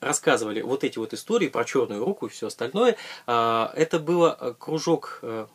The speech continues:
молодых, юных, я бы сказал, пятикантропов вокруг кот-, костра, которые сидели, значит, и обгладывали, э, <clears throat> косточки мамонтов на свежем воздухе и, и, и рассказывали друг другу страшные истории про, м, ужасные вещи,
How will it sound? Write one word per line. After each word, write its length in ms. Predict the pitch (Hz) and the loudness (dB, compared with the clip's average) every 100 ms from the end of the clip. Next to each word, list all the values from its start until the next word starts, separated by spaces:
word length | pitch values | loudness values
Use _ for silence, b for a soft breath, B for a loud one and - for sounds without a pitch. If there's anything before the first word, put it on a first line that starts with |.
| - | -2
молодых, 440 | 135 147 127 - | 0 2 0 -6
юных, 380 | 135 143 107 - | -6 -4 -4 -4
я 80 | 101 | -6
бы 60 | |
сказал, 300 | - 113 104 | -4 -4 -2
пятикантропов 680 | - - - 240 247 202 180 | -4 -6 2 4 4 0 0
вокруг 300 | 175 170 175 | 0 0 -2
кот-, 340 | - 160 - 156 | 0 0 -2 -2
костра, 460 | 160 - 156 151 - B B | 0 0 2 0 0 B B
которые 340 | 131 147 135 120 | -4 -2 -2 -2
сидели, 420 | 131 170 240 196 B B | -4 0 2 0 B B
значит, 280 | 131 - - | -6 -6 2
и 100 | 156 | 4
обгладывали, 680 | 117 127 123 110 104 101 | 4 4 4 2 -2 -4
э, 240 | - 107 101 - | -4 -4 -6 -6
<clears throat> 360 | 131 - 165 151 | -6 2 4 4
косточки 420 | 160 131 - - | 2 2 -2 -4
мамонтов 480 | 123 208 214 196 - _ | 2 2 2 -2 -6 _
на 100 | 139 | -8
свежем 300 | - 156 147 | -2 -2 0
воздухе 400 | 147 139 127 135 - B B B B | -2 -4 -4 -6 -6 B B B B
и, 100 | 131 | -4
и, 220 | 131 135 | -2 -4
и 180 | - 139 | -2 0
рассказывали 480 | 131 - 190 202 147 | 0 2 2 2 0
друг 200 | 123 117 | 0 -2
другу 240 | 147 165 | -2 -4
страшные 420 | 131 135 143 131 110 | -2 -2 0 -2 -6
истории 400 | - 156 165 135 | -4 -2 0 -2
про, 280 | - 233 - | -2 -2 -2
м, 160 | 107 - _ _ _ _ _ _ - - | -10 -16 _ _ _ _ _ _ -16 -10
ужасные 500 | 120 139 139 139 127 | -4 -2 -2 -2 -4
вещи, 400 | 117 98 - | -2 -4 -6